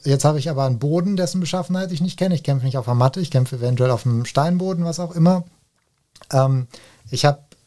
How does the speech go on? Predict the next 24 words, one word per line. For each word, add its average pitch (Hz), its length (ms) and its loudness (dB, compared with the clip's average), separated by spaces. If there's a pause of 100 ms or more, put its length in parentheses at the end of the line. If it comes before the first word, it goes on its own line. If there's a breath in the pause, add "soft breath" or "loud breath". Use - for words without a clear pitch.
(240)
einen 147 100 -4
Gegner, 151 540 -2
von 143 180 -2
dem 143 140 0
ich 120 100 0
nicht 123 260 -6
weiß, 147 420 -2 (140)
kann 147 180 2
der 143 100 0
überhaupt 127 400 -2
was 190 180 -2
und 139 180 -2
wenn 120 120 -4
ja, 113 240 -6
was? 185 300 -6 (400)
Der 135 100 2
ist 139 160 0
eventuell 131 600 0
oder 113 140 -2
wahrscheinlich 123 380 0
nicht 123 160 -4
meine 113 200 -2
Gewichtsklasse. 185 720 -2 (640 soft breath)
Ähm, 135 300 0